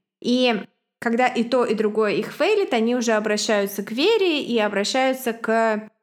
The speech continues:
тем средствам борьбы со, с, со злом, которые оказываются эффективными. Ну вот в фильме «Изгоняющий дьявола», когда они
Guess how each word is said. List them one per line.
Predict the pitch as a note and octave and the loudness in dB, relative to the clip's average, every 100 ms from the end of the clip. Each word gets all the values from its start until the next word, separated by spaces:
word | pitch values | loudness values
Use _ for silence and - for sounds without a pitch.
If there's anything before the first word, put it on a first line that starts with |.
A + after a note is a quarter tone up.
| _ _ | _ _
тем | - A3+ A#3 | -2 -2 -2
средствам | A3+ G#3 A#3 F4 A3+ G#3+ | -2 -2 -2 -2 -2 0
борьбы | F#3+ F#3+ G3 | 0 0 0
со, | F#3+ D#3+ E3 | -2 -4 -6
с, | D#3+ - F#3 F3+ F3 D#3 - - _ | -8 -6 -2 0 0 -2 -6 -14 _
со | - - D#3+ | -12 -8 -6
злом, | E3 A3 G4+ | -2 0 0
которые | A4 G3+ A3+ B3 A#3 | -2 -2 0 0 0
оказываются | G3+ A3 G#3+ G#3 | -2 -4 -4 -6
эффективными. | A#3 A#3 G#3+ F3+ D#3+ - | -6 -6 -4 -2 -4 -6
Ну | G#3+ | -4
вот | A3 A#3 A3 | 0 -2 -4
в | |
фильме | F#3+ A3 G#3+ | -6 -2 -2
«Изгоняющий | G3+ G3+ G3 F#3 F#3 E3+ | -2 0 0 0 -2 -6
дьявола», | E3+ F3 E4 F#4 G#3 | -2 0 2 0 -2
когда | F#3 F#3+ G#3 G3+ | -4 -4 0 0
они | G3+ A3 A3 G#3+ G#3+ | 0 0 0 -2 -8